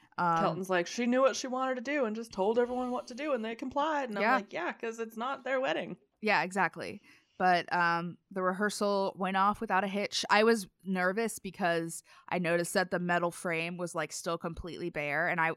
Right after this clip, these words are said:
Speaker 1: had assumed that
Speaker 2: Mm-hmm.
Speaker 1: they were just gonna, like, do it themselves last minute, but clearly they, like, hired someone to do it, which was
Speaker 2: Yeah.
Speaker 1: the right move. <laughs> I was
Speaker 2: Right
Speaker 1: like,
Speaker 2: choice,
Speaker 1: "Oh,
Speaker 2: yeah.
Speaker 1: God, it's still bare. They still have to do that. That's gonna be a whole scene."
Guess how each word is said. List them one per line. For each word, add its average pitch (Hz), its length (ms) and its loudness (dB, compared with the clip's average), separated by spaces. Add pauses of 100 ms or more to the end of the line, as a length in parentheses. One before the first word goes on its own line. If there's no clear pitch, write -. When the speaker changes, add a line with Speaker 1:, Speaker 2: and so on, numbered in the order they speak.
Speaker 1:
had 180 160 -2
assumed 185 420 -2
that 185 60 0
Speaker 2:
Mm-hmm. 147 80 -2
Speaker 1:
they 165 120 0
were 170 120 0
just 170 160 -6
gonna, 165 240 -6
like, 165 240 -8
do 165 160 -2
it - 80 -4
themselves 160 440 -4
last 156 280 -4
minute, 160 260 -6
but - 140 -4 (320)
clearly 233 320 4
they, 165 160 2
like, 156 160 -2
hired 165 360 0
someone 185 340 -2
to 196 60 -6
do 202 220 -2
it, 208 160 -2
which 170 240 -6
was 185 100 0
Speaker 2:
Yeah. 156 140 4
Speaker 1:
the 175 80 0
right 170 260 0
move. 156 480 -6
<laughs> - 540 -4
I 190 100 4
was 202 140 2
Speaker 2:
Right 196 40 2
Speaker 1:
like, 196 120 2
Speaker 2:
choice, - 80 -6
Speaker 1:
"Oh, 185 200 4
Speaker 2:
yeah. 156 100 2
Speaker 1:
God, 165 200 6
it's 180 140 -2
still 208 220 6
bare. 175 280 4
They 175 120 0
still 185 240 -2
have 180 80 -2
to 202 80 -8
do 175 160 -2
that. 160 240 2
That's 170 140 -6
gonna 185 120 -4
be 170 140 -4
a 165 80 -2
whole 170 180 -2
scene." 165 420 -12